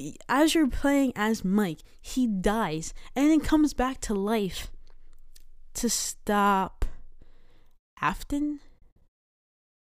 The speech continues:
Yeah, I think that's his name, Afton. I think that's the guy that made, one of the creators of the Fazbear restaurant. So there's, like, a bunch of news and stuff.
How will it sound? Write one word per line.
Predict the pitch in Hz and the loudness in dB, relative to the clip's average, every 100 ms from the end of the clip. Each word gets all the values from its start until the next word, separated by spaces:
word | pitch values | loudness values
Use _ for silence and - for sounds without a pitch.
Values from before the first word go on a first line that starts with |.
| _ - | _ -6
Yeah, | 160 165 | -2 -2
I | 170 | 0
think | 220 202 | 0 0
that's | 170 | -4
his | 170 - | -8 -6
name, | 165 165 | -4 -4
Afton. | 170 165 - - - - | -6 -8 -10 -12 -14 -14
I | |
think | 190 196 | -8 -6
that's | 190 185 - | -6 -8 -10
the | |
guy | 180 175 165 | -6 -4 -6
that | 165 - | -8 -12
made, | 190 180 175 165 - - - - | -8 -6 -6 -6 -12 -20 -20 -6
one | 196 226 | 0 2
of | 196 | 2
the | |
creators | 202 - 190 180 170 170 165 | -4 -6 -4 -2 -2 -4 -6
of | 165 160 | -8 -8
the | 170 | -8
Fazbear | - 160 156 151 - 160 160 156 160 - - - _ _ _ _ _ _ _ - | -6 -6 -6 -6 -6 -6 -6 -8 -10 -16 -20 -20 _ _ _ _ _ _ _ -6
restaurant. | 185 175 - 165 151 - - - - _ - - - - - - - - - - - | -6 -4 -8 -8 -10 -10 -12 -14 -14 _ -20 -20 -20 -20 -20 -20 -20 -20 -20 -14 -10
So | - | 4
there's, | 247 247 | 6 6
like, | 247 | 2
a | 202 | 0
bunch | 214 214 - | 0 0 0
of | |
news | 180 180 185 190 175 | 0 2 2 0 -2
and | 185 170 | -6 -8
stuff. | - 175 170 170 170 | -8 -6 -4 -4 -8